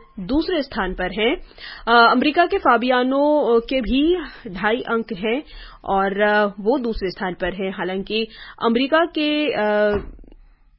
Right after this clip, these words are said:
जो फाबियानो हैं, इनके अलावा रूस के जो इयान निपोमनियाची हैं, वो अब शीर्ष स्थान पर पहुंच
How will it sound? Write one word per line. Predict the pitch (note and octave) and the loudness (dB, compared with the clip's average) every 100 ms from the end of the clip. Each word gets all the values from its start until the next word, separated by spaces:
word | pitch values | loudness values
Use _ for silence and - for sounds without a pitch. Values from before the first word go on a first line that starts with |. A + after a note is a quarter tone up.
| - | -10
जो | G#3+ A#3 A3+ A3 G#3+ G#3 G#3 | 0 6 6 6 4 4 2
फाबियानो | G3+ A3 G#3+ A3+ A#3+ C#4 | 2 0 2 2 4 2
हैं, | C4+ C#4 D4 | 0 -2 -4
इनके | A#3+ A3+ C4 | -4 -2 0
अलावा | A#3 A3 A#3+ C4+ | 2 4 4 4
रूस | G#3+ D4+ F#4 | 4 2 2
के | F#4 | 0
जो | D#4+ | -2
इयान | - A#3+ A#3+ B3+ D4+ - - - | -2 2 2 4 0 -2 -14 -2
निपोमनियाची | A#3 A#3+ C#4 D4 C#4+ B3 B3 D#4+ D#4 | 0 4 4 6 4 4 2 2 2
हैं, | A3+ F#3 | 2 -2
वो | C4 | -2
अब | B3+ C4+ | 0 -2
शीर्ष | - - D#4+ D4+ B3 | -4 -2 -2 -2 -4
स्थान | B3 G#3+ | -4 -8
पर | G3 | -8
पहुंच | F#3 F#3 F3+ | -8 -10 -8